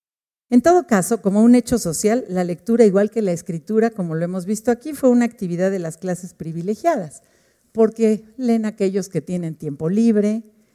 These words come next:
educación, recursos para comprar un libro, e incluso un cierto código mental que hace que la lectura pueda ocupar un lugar en la vida como una actividad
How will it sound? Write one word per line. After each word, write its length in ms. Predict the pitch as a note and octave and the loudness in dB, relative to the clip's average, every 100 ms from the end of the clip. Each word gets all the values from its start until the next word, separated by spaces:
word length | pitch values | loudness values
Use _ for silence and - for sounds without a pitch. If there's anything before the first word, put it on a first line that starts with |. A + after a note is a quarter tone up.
| _ - | _ -8
educación, 920 | D#3 D#3+ E3+ E3 - A3+ A3+ A3 B3 _ _ - | -6 -4 -2 0 4 4 4 2 -2 _ _ -12
recursos 1040 | D3+ F#3 F#3 A3+ C4 G#3+ A3+ A3+ - - _ _ | -2 -2 0 4 4 4 0 -2 -4 -16 _ _
para 200 | E3 D#3 | -12 -10
comprar 380 | D#3 D3+ E3 D#3+ | -8 -2 0 0
un 160 | E3 | 0
libro, 400 | F3 G#3 E3 F#3 - _ _ | 0 0 0 -4 -6 _ _
e 80 | F#3+ | -2
incluso 440 | F#3+ C4 D4 C#4 | 0 0 -2 2
un 100 | C4 | 0
cierto 440 | A#3 B3+ A#3+ A3 G#3+ | 2 2 0 0 0
código 380 | G#3 G#3+ G3 E3+ | 2 2 0 0
mental 580 | C#3+ C#3+ - C#3+ G3 - _ _ _ _ | 0 -2 -4 -6 -6 -10 _ _ _ _
que 360 | - G3+ G#3+ - | -2 2 2 0
hace 380 | A3 A#3+ - A#3 | 0 0 0 -4
que 160 | - F#3+ | 0 0
la 100 | F3 | 0
lectura 520 | E3 - A#3+ B3 B3+ | -4 -6 -4 0 -2
pueda 580 | - A3 A3+ A#3+ B3 - | -2 2 4 4 0 -2
ocupar 680 | F#3 - F3+ G3 G#3 A3+ - | -4 -2 -2 0 0 -2 -4
un 180 | A3+ A3+ | -2 0
lugar 400 | G#3 G3 G#3 - | 0 2 0 -2
en 160 | F#3+ | -4
la 120 | E3+ E3+ | -2 -2
vida 300 | G3 G#3 A3 | -2 -2 -4
como 260 | F3 F3 | -6 -6
una 160 | F#3 G3 | -4 -6
actividad 680 | G3 F#3 C#3+ C#3+ E3 F3+ | -6 -10 -8 -4 -2 -2